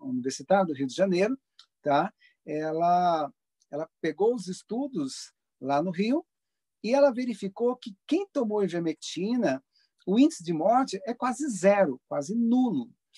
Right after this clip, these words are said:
Então, o que que eles estão fazendo? Isso não vai aparecer na televisão, não vai. Como eu faço parte de um grupo, né, de profissionais, ah, pesquisadores, o pessoal, eu não sou pesquisador, mas eu faço parte desse grupo.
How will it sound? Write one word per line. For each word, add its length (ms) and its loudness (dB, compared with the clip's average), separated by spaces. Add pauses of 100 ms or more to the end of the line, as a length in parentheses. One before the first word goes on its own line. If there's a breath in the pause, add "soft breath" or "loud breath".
(180 loud breath)
Então, 200 4
o 40 2
que 120 -4
que 80 2
eles 120 4
estão 160 4
fazendo? 600 2 (280 soft breath)
Isso 200 -2
não 120 -2
vai 180 4
aparecer 400 0
na 120 0
televisão, 720 -4
não 200 -4
vai. 220 2
Como 200 -6
eu 40 -4
faço 400 -8
parte 400 -2
de 100 -8
um 100 -6
grupo, 560 -6 (360 soft breath)
né, 160 2
de 100 -8
profissionais, 880 0 (320)
ah, 560 -4
pesquisadores, 720 -4
o 60 -20
pessoal, 440 -4 (380)
eu 120 -4
não 80 -4
sou 160 -8
pesquisador, 560 0
mas 160 0
eu 60 -14
faço 280 -6
parte 300 -4
desse 200 -6
grupo. 300 -2